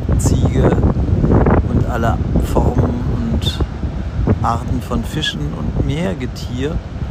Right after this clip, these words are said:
Und so, da haben wir hier sehr viel Freude. Und ja,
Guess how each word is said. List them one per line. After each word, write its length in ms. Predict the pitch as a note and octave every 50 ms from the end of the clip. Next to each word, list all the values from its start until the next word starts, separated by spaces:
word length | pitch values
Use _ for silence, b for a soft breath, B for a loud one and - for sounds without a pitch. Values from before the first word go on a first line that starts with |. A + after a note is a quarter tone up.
| - - - - - - - - - - - - - - -
Und 240 | A#3+ A#3+ A#3+ - -
so, 340 | - B2+ B2+ C3 - B2+ B2 - - - -
da 80 | A#2
haben 160 | A2 A#2+ B2
wir 80 | A#2+ A#2
hier 200 | G#2+ A#2+ A#2+ A2+
sehr 220 | A2+ A#2+ A#2 A2+
viel 260 | A2 - - A#2+ A#2 G#2+
Freude. 600 | - - - G#2 G#2 G#2+ A2 A2 G#2+ G#2+ G#2 G#2 G2 - - - - - - - - - - - - - - - -
Und 200 | G#2 G#2 G2 F#2+ - - - - - - - - - - - - - - - - - - - - - - - - - - - - - - - - - - -
ja, 180 | - - -